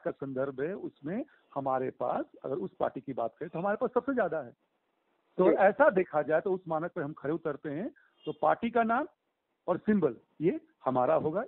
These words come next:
Speaker 1: इसलिए मैंने कहा कि अभी डेढ़ साल बाकी है, डेढ़ साल में चीजें काफी बदलेंगी। आप
Speaker 2: म-,
Speaker 1: देखिए।
Speaker 2: मतलब, आ, ये मान लिया जाए कि प-, दो हज़ार पच्चीस का चुनाव, आ, चिराग पासवान अपने पुराने छाप जो बंगला था उस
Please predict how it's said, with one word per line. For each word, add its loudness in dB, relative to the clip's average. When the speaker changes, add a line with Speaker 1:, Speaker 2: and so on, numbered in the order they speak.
Speaker 1:
इसलिए 0
मैंने 0
कहा -2
कि -4
अभी 0
डेढ़ 0
साल -2
बाकी -2
है, -4
डेढ़ 2
साल -2
में -4
चीजें -4
काफी 0
बदलेंगी। -4
आप -2
Speaker 2:
म-, 6
Speaker 1:
देखिए। 0
Speaker 2:
मतलब, 10
आ, 10
ये 10
मान 10
लिया 10
जाए 12
कि 0
प-, 6
दो 10
हज़ार 8
पच्चीस 4
का 10
चुनाव, 10
आ, 10
चिराग 10
पासवान 8
अपने 6
पुराने 10
छाप 8
जो 8
बंगला 10
था 8
उस 8